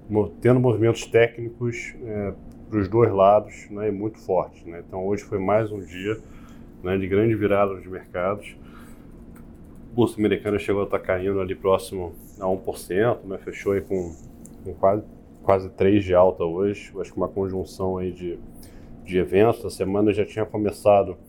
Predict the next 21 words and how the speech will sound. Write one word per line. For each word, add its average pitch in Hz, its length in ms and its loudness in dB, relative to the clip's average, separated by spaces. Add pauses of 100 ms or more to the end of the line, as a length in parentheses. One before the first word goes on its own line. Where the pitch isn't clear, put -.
(520)
né, 98 140 -6
num 98 120 2
tom 104 160 4
mais 101 200 2
positivo, 95 840 -4 (540)
né, 92 240 -2
com 101 100 -4
a 95 40 2
Inglaterra, 107 760 2 (200)
né, 95 220 -12
com 92 60 -8
a 87 40 -8
grande, 95 260 -6
grande 98 380 0
virada. 92 580 4 (600)
É, 92 560 4
o 90 140 -2
juro 104 380 -2
de 92 120 -10
trinta 107 300 0
anos 101 520 0